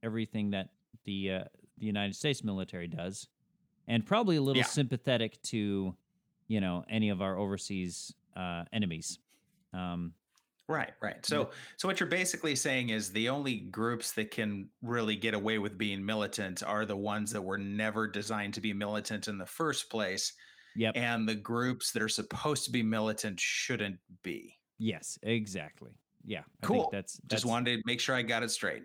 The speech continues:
Speaker 1: Right. Need to make sure we're, we're, we're clear. Um, oh, Daniel also says their young, athletic, uniformed, heroic bodies make me look bad. Oh, okay.
Speaker 2: Oh, I can vouch for that.
Speaker 1: Yeah,
Speaker 2: I
Speaker 1: s-,
Speaker 2: can vouch for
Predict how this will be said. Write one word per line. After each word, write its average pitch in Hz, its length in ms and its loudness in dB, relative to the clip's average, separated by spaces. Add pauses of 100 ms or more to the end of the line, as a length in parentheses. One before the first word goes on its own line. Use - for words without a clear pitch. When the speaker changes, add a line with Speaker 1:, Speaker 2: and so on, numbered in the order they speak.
(100)
Speaker 1:
Right. 104 340 -2 (360)
Need 107 220 0
to 101 40 -4
make 101 160 -2
sure 104 240 -4
we're, 95 300 -2
we're, 92 360 -6
we're 98 140 -12
clear. 87 300 -8 (840)
Um, 117 680 4
oh, 156 100 8
Daniel 147 380 6
also 143 260 2
says 131 360 4
their 120 260 6
young, 120 460 4
athletic, 117 680 2 (240)
uniformed, 127 800 2
heroic 104 560 0
bodies 104 580 0 (160)
make 104 320 -2
me 110 80 2
look 104 380 -2
bad. 98 440 2
Oh, 123 440 2
okay. 123 320 -2 (360)
Speaker 2:
Oh, 131 520 2
I 143 160 2
can 202 200 0
vouch 101 260 2
for 85 140 -2
that. 57 300 -6 (100)
Speaker 1:
Yeah, 101 220 0
Speaker 2:
I 98 40 0
Speaker 1:
s-, - 100 -4
Speaker 2:
can 107 120 -4
vouch - 260 -6
for - 120 -14